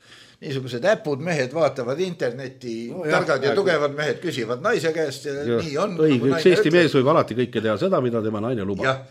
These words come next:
Speaker 2: Jah.
Speaker 1: Nii, ma loen, et kriis on inimese reaktsioon ootamatule sündmusele. No see on liiga loll, et olla tõsi.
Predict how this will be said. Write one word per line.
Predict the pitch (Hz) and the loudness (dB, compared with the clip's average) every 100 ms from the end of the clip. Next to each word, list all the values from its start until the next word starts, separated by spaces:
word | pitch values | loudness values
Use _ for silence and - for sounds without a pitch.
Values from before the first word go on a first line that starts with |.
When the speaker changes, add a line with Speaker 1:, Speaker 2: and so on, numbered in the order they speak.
| - | -12
Speaker 2:
Jah. | - 95 - 143 | -8 -8 -8 -6
Speaker 1:
Nii, | 143 69 - _ - | -6 -8 -16 _ -12
ma | 123 175 | -4 -2
loen, | 214 185 160 | 0 -2 -6
et | 135 - | -10 -12
kriis | - 240 254 139 - - - - _ _ _ _ - | -12 -10 -10 -12 -14 -16 -16 -16 _ _ _ _ -8
on | 143 151 | -8 -6
inimese | 220 240 214 170 147 135 | -4 -2 -2 -4 -4 -2
reaktsioon | 120 139 127 127 - 214 220 196 165 - | -2 -2 -2 -6 -8 -4 -2 -2 -6 -8
ootamatule | 180 196 - - 139 143 143 147 143 143 | -2 -2 -2 -4 -6 -6 -8 -8 -6 -4
sündmusele. | 185 165 104 76 69 - 67 64 - _ - - | -4 -6 -6 -12 -16 -16 -18 -20 -20 _ -20 -14
No | 139 | -10
see | 190 | -8
on | 190 | -6
liiga | 208 170 160 | -8 -4 0
loll, | 156 101 78 | 0 -2 -8
et | 71 - | -14 -12
olla | 87 82 80 | -12 -12 -12
tõsi. | 95 82 | -12 -12